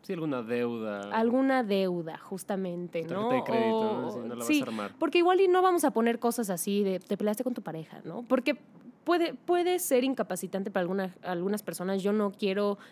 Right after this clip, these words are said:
Speaker 2: demeritar las luchas internas de la gente, pero todavía con eso puedes decir, "Güey, pues voy a agarrar
Speaker 1: Me
Speaker 2: mi puto
Speaker 1: sobrepongo.
Speaker 2: coraje, ¿no?
Speaker 1: Sí.
Speaker 2: Y me voy a, porque no voy a dejar que esta pelea con mi pareja me",
Speaker 1: Sí,
Speaker 2: lo que
Speaker 1: sí.
Speaker 2: sea.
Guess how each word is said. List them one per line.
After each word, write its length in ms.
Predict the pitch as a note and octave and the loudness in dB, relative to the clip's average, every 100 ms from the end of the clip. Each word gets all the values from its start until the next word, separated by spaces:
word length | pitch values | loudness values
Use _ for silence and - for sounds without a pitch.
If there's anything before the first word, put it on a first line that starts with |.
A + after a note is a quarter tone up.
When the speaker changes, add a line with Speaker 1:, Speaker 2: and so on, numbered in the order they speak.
| - | -4
Speaker 2:
demeritar 640 | F3+ F#3 F#3 F#3+ F#3 F#3+ | 0 0 0 -2 0 0
las 220 | G3+ F#3+ | 0 0
luchas 400 | F3 F#3 - F#3 | -2 -4 -2 -4
internas 400 | F3 D#3 F#3 G3 | -4 -6 -4 -4
de 60 | F3 | -6
la 100 | D#3+ | -10
gente, 440 | - F#3 G3+ C#4 - - - - | -6 -4 -2 -4 -6 -18 -20 0
pero 160 | B3+ B3+ | 4 4
todavía 360 | E4+ F4 D4 | 6 4 4
con 200 | C#4+ C4+ | 4 4
eso 160 | B3+ B3+ | 4 2
puedes 180 | G#3 A3+ | 2 0
decir, 240 | F#3 G3 | 0 -2
"Güey, 160 | G3 G#3 | 0 -2
pues 120 | G3+ | -2
voy 120 | F3+ | -2
a 20 | C#4+ | -2
agarrar 240 | G#3+ - | -2 -2
Speaker 1:
Me 60 | A#3+ | -2
Speaker 2:
mi 40 | |
puto 80 | B3 B3+ | 2 4
Speaker 1:
sobrepongo. 220 | C4 C#4 A3 | 4 6 4
Speaker 2:
coraje, 500 | F#3 G#3+ C4 E4+ F4+ | 6 4 2 2 4
¿no? 300 | D#4 E4 G4+ | 4 4 2
Speaker 1:
Sí. 100 | C4+ | 2
Speaker 2:
Y 40 | |
me 200 | G3+ E3+ | 0 0
voy 220 | F#3+ A#3+ E4 | 0 0 -2
a, 160 | F4 - - - - | -8 -10 -20 -20 -6
porque 280 | A3+ G#3+ G#3+ | -2 0 2
no 100 | A3+ | 4
voy 160 | D4+ D4 | 4 4
a 100 | B3 | 4
dejar 380 | G3 F3+ A3+ B3 | 2 0 0 0
que 60 | |
esta 140 | A#3+ A3+ | -4 -4
pelea 220 | F3+ F#3+ | -2 -4
con 120 | G#3 | -4
mi 80 | F#3+ | -6
pareja 520 | E3+ E3+ C4 C#4+ D#4 D#4+ | -4 -2 -2 -2 -4 0
me", 220 | A#3 E3+ - - | 0 -2 -10 -14
Speaker 1:
Sí, 220 | - A2+ - - - | -8 -8 -10 -20 -8
Speaker 2:
lo 100 | F3+ | -6
que 120 | F#3 | -6
Speaker 1:
sí. 80 | - | -8
Speaker 2:
sea. 160 | D#3+ | -12